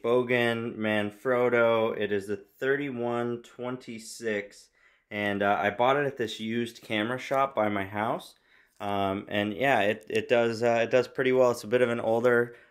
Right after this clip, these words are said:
uh, older tripod, but it's got a fluid head and it's got some pretty heavy drag on it, so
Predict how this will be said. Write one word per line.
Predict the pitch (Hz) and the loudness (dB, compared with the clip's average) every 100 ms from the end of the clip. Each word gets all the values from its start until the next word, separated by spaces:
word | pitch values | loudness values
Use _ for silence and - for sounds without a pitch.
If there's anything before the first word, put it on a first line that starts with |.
| _ - | _ 0
uh, | 107 104 | 4 6
older | 113 127 123 | 6 6 4
tripod, | - 120 120 - 123 117 | 4 4 4 6 8 8
but | 113 | 4
it's | 110 - | -2 0
got | 117 | 0
a | 113 | 0
fluid | - 120 117 | -2 0 0
head | 113 117 113 113 113 110 | 0 2 4 6 4 4
and | 107 | -2
it's | 104 | -4
got | - 107 - | -4 -4 -4
some | 110 | -10
pretty | - 123 110 | -8 -6 -2
heavy | 113 107 110 | 0 0 -2
drag | 98 101 104 101 | 0 4 4 4
on | 104 107 | 0 0
it, | 104 | -4
so | - 107 101 | -4 -2 -2